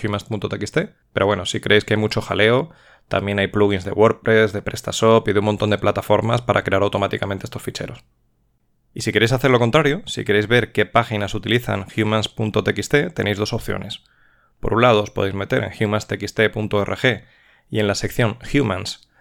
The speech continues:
tenéis un directorio de páginas web que tienen fichero humans punto T X T, donde podéis añadir la vuestra.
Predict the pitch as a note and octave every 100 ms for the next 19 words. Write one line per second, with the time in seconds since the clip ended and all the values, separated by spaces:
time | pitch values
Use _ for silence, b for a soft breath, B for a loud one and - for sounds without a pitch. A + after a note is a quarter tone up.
0 | _ - G#2+ A2 - G#2+ G#2+ G#2 - -
1 | B2 G#2+ G2+ G2 - - G#2 G2+ A2+ A2
2 | - - G#2+ G#2 F#2+ G2 - - A#2+ G2+
3 | - G#2 G#2 - G#2 - G#2 A#2 - E3
4 | F#3 G#2 - G2+ - G2 G2 F#2+ G2+ D#3
5 | D3+ G#3